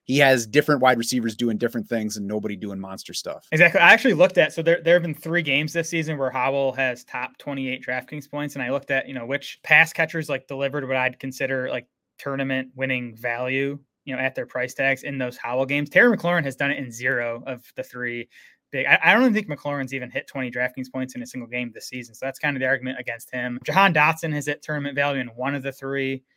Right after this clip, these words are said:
Speaker 2: Sam Howell games. Curtis Samuel did it in one of two. He left the other one early. Then Logan Thomas has hit tournament winning value in two of the three big Sam Howell games. So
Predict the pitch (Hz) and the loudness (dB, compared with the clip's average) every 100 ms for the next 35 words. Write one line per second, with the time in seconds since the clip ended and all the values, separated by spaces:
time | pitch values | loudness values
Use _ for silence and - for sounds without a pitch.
0 | _ _ - 151 143 139 139 139 139 135 | _ _ -6 -2 0 0 -2 -2 -6 -2
1 | 190 254 254 185 202 165 139 - 131 156 | 4 4 6 4 4 2 -2 -6 -4 -2
2 | 156 131 123 147 170 131 - - 156 120 | 0 -4 -6 -2 -2 -4 -8 -2 -2 -4
3 | 117 - 139 131 123 151 175 - - - | -12 -12 -8 -8 0 2 2 -2 -20 -8
4 | 131 147 135 131 123 135 147 127 117 113 | -2 -2 -2 -4 -4 -4 -4 -4 -6 -10
5 | _ _ 151 143 156 233 214 151 180 151 | _ _ -2 2 2 4 2 4 2 0
6 | - 131 - 135 - _ - 147 143 139 | -4 -6 -2 -4 -4 _ -8 -8 -6 -6
7 | 135 127 135 131 123 107 - 156 143 120 | -4 -2 -2 -2 -6 -10 -4 -2 -2 -6
8 | - - 135 139 131 127 139 127 - 120 | -14 -8 -2 -2 -2 -2 -2 -2 -4 -6
9 | 123 123 117 113 117 117 143 135 | -6 -6 -6 -8 -14 -8 -4 -2